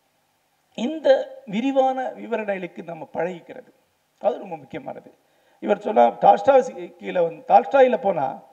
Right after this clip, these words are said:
மிக விரிவான புற வர்ணனைகளுக்கு ஒரு எக்ஸ்டீரியர் வேர்ல்டை முழுமையா உருவாக்கி காட்டுறார். டால்ஸ்டாய்ஸ்கில வந்தா அந்த விரிவான வி-,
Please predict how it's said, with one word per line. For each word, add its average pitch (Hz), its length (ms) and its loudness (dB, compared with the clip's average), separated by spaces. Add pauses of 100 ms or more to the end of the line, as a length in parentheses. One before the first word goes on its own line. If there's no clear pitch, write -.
(260)
மிக 277 240 -2
விரிவான 302 500 4 (800)
புற 311 220 4
வர்ணனைகளுக்கு 185 680 -8 (180)
ஒரு 160 160 -10
எக்ஸ்டீரியர் 269 640 -2
வேர்ல்டை 247 300 6 (100)
முழுமையா 269 460 -2
உருவாக்கி 208 360 -2
காட்டுறார். - 420 -16 (2000)
டால்ஸ்டாய்ஸ்கில 269 540 4
வந்தா 220 520 -2
அந்த 196 300 -6
விரிவான 240 500 0
வி-, 202 240 -14